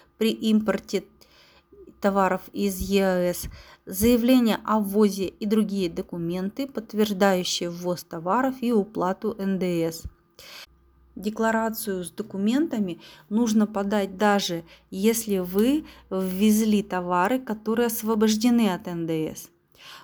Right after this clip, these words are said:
Форма и порядок заполнения декларации по косвенным налогам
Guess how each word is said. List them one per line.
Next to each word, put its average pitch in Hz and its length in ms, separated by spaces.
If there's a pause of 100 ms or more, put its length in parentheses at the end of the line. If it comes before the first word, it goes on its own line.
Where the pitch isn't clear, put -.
Форма 294 400
и 214 60
порядок 208 460
заполнения 185 760
декларации 196 640
по - 140
косвенным 190 580
налогам 175 560